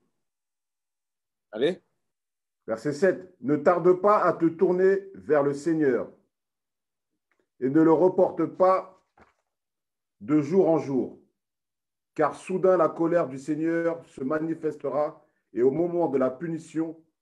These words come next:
Speaker 2: vous périrez.
Speaker 1: Ah, le malheur n'a, euh, euh, n'a jamais averti à quelqu'un qui, que le malheur va t'arriver. Ça n'a pas de klaxon. Et regarde bien,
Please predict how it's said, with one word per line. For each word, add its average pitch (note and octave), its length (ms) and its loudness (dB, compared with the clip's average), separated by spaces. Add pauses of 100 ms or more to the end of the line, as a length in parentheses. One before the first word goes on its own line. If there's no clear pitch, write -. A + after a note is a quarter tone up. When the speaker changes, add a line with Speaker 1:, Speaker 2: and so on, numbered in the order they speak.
(320)
Speaker 2:
vous A2+ 80 -16
périrez. C#3 720 0 (1400)
Speaker 1:
Ah, A#2 320 -6 (100)
le B2 300 0
malheur E3 440 2
n'a, C3+ 280 -4
euh, - 20 -4 (360)
euh, - 20 -8
n'a A#2 260 -4
jamais D#3 400 -2
averti C#3 480 -4
à G#2+ 100 0
quelqu'un D#3 460 -6 (1400)
qui, B2+ 260 -4
que C3+ 120 -2
le B2 180 0
malheur C3 300 0
va A#2+ 120 -2
t'arriver. G2 440 -6 (720)
Ça C3 160 -8
n'a C#3 100 -2
pas D#3 140 -2
de B2+ 60 -8
klaxon. A#2 460 -4 (1600)
Et B2+ 260 -2
regarde D3 360 0
bien, A#2 200 -2